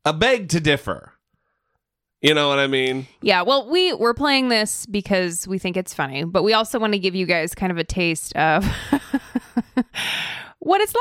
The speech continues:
Speaker 2: like, I guess.
Speaker 1: Yeah, yeah,
Speaker 2: Um, talking and having your voice heard and making people feel unhappy because we know it's gonna happen. We know it does happen.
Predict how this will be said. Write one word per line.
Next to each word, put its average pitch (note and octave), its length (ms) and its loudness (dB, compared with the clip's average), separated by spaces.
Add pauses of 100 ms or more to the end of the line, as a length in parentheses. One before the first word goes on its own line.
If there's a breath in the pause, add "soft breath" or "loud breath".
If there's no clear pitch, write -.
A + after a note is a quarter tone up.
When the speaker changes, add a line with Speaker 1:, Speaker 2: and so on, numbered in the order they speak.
Speaker 2:
like, - 360 -6
I - 100 0
guess. D3+ 280 0
Speaker 1:
Yeah, B2+ 260 4
yeah, G3 360 4 (120)
Speaker 2:
Um, F#3 160 0 (360 loud breath)
talking G#3+ 720 2
and E3+ 680 2
having F#3 340 0
your E3 360 2
voice F3 360 0
heard G3 560 0
and E3 580 0
making E4+ 340 0
people D4 300 0
feel B3 240 0
unhappy D#3 540 -2
because E3+ 760 -2
we G#3+ 140 2
know G#3 140 2
it's G3+ 180 -2
gonna F#3+ 140 0
happen. E3+ 680 0
We E3+ 120 -2
know E3+ 120 0
it - 140 -2
does D3+ 240 0
happen. D3 500 -4